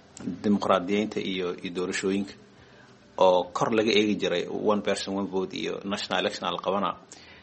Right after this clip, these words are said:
In macna yacni ay, ay hadda noqon doonto mid aanan, ee, ee, rajadeedii aad u yaraato oo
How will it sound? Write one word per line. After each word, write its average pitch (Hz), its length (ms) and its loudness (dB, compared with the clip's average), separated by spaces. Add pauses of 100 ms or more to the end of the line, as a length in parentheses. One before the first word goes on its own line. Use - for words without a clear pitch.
(140)
In 107 100 -2 (240)
macna 98 460 -2
yacni 90 520 -4 (300)
ay, 92 160 2 (180)
ay 95 140 -2
hadda 98 240 -4
noqon 98 280 0
doonto 90 300 -4
mid 98 200 -4
aanan, 90 340 -2 (400)
ee, 50 320 -4 (220)
ee, - 280 -8 (560)
rajadeedii 98 480 2
aad 92 180 0
u 104 60 -4
yaraato 90 400 0
oo 90 380 0